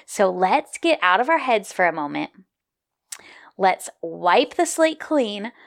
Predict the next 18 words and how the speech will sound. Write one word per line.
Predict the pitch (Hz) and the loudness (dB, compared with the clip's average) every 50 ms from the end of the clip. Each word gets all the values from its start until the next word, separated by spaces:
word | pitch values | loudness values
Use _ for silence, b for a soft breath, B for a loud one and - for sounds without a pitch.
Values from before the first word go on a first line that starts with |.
| b b b b b - | b b b b b 0
Let's | 180 196 - - | 0 0 0 -2
start | - - - - - 214 202 247 - - | -10 -10 -8 -2 2 2 4 4 2 0
from | - - 339 311 | 0 0 0 0
scratch | 302 - - - - 254 220 196 185 - - - - | 0 -6 -8 0 2 2 2 2 0 -2 -4 -12 -10
when | 202 190 | -10 -10
it | - - | -10 -10
comes | - - 196 214 214 - | -6 -6 -4 -4 -4 -4
to | 247 233 | -4 -4
systems | - - 214 - - - 190 180 180 170 - | -2 -2 -6 -6 -4 -2 -2 -2 -2 -4 -8
and | - 165 175 175 | -8 -8 -8 -6
not | 175 175 170 190 - - | -4 -2 0 -2 -2 -2
come | - - 277 247 | -2 -2 -2 -2
in | 220 208 202 | -2 -2 -4
with | 196 - | -4 -2
our | 175 170 | -2 -2
preconceived | - - 185 160 - 175 165 - - 165 147 - | -2 -2 -8 -8 -8 -10 -12 -8 -8 -8 -6 -6
ideas, | 147 143 143 147 135 117 - - - | -8 -8 -8 -10 -12 -12 -12 -12 -12
okay? | - - - 175 170 180 254 277 | -14 -8 -2 -2 0 0 -2 -4